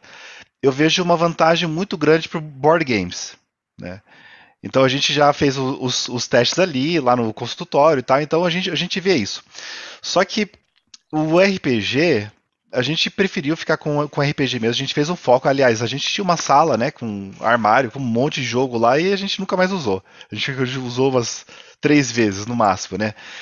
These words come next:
É, e o, o, a vantagem que a gente vê do, do R P G é que a gente consegue, é, tornar mais maleável diante da dificuldade dele, né? Então, se na hora o, o menino ele foi inassertivo, ele tá muito tímido, et cetera,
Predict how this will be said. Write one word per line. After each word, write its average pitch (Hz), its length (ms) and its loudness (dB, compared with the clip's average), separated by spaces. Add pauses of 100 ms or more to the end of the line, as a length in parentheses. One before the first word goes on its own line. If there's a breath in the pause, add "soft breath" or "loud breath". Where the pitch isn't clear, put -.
(520 loud breath)
É, 113 560 4
e 156 100 -4
o, 156 40 0 (200)
o, 139 200 -2
a 139 100 2
vantagem 160 440 2
que 196 60 -8
a - 40 -2
gente 156 220 -6
vê 127 120 -2
do, 151 400 -2
do 151 120 -2
R 170 120 0
P 131 140 -2
G 139 80 -2
é 160 40 -4
que - 60 -6
a 160 40 -4
gente 165 140 -6
consegue, 165 480 -2 (640)
é, 139 140 2
tornar 156 320 0
mais 170 260 2
maleável 151 760 2 (360)
diante 127 340 -2
da 151 100 2
dificuldade 139 480 0
dele, 90 300 -4 (100)
né? 98 180 -8 (420 loud breath)
Então, 160 280 2
se - 280 -2
na 240 160 4
hora 156 560 6
o, 131 600 -2
o 117 60 -4
menino 127 420 0
ele 117 180 0 (240)
foi 185 340 0
inassertivo, 156 880 -2
ele 123 100 -4
tá 160 140 4
muito 151 260 -6
tímido, 156 600 -2
et 113 80 -4
cetera, 156 420 -2